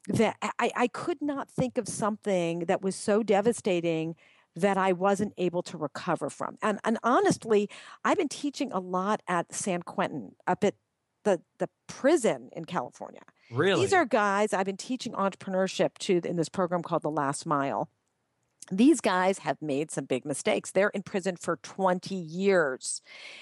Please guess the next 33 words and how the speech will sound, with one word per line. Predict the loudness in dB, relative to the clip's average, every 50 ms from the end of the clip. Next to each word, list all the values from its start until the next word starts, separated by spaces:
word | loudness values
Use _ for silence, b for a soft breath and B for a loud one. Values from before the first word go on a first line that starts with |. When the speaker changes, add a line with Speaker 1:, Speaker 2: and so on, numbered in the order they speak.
| B B B B B B B B -4 -2
Speaker 1:
And | 0 0 0 -2 _ _ _ _ _ _ _ _ -12
the, | -10 -10 -10 -12 -10 -4 0 2 2 2 2 0 0
the | 0 0 -2 _ _ _ _ _ 0
folks | 2 2 2 2 -2 -6
who | -8 -6
are | -6
in | -4
this | -4 -6 -6
program | -6 -8 -6 -6 -4 -4 -6 -6 -6
have | -6 -4 -4 -4
been | -2 -4 -6 -4 -4
able | -2 -2 -2 -2 -4 -4
to | -4 -6 -8
take | -6 -8 -8 -4 0 2 2 2 0 0 2
this | 4 4 4 4 2 -2 -10 _ _ _ _ _ _ _ _ 4
opportunity, | 4 4 4 4 2 0 -2 0 0 0 2 2 2 0 0 0 -2 0
right, | 0 0 0 0 0
this | -2 -4 -6 -6 -6 -6
tragedy, | -2 -2 0 0 0 -2 -2 -2 -2 -2 -2 -2 -2
and | -4 -4 -4 B B B B B
turn | -10 -4 0 2 2 2
it | 2
into | 2 0 0 0
an | -2
opportunity | -2 -2 -4 -4 -2 -4 -2 -2 -4 -6
to | -4 -4 -6
turn | -6 -4 -2 0 2 4
their | 4 2 2
lives | 2 0 0 2 2 0 0
around, | 0 -2 0 -2 0 2 2 4 2 2 0 B B B B B B -2
to | 0 2
learn | 2 2 4 4 4 4 2 0
coding, | -4 -6 -4 2 4 6 6 6 6 6 6 6 6 4